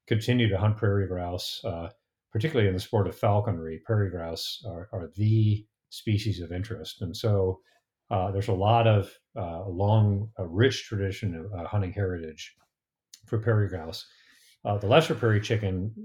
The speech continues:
specifically is in the southwestern Great Plains, primarily five states.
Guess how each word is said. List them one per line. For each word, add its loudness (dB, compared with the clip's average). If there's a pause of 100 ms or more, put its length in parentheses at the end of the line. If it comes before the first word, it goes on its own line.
specifically -2
is -2
in 0
the -8
southwestern 0
Great -8
Plains, -10
primarily 2
five -2
states. -10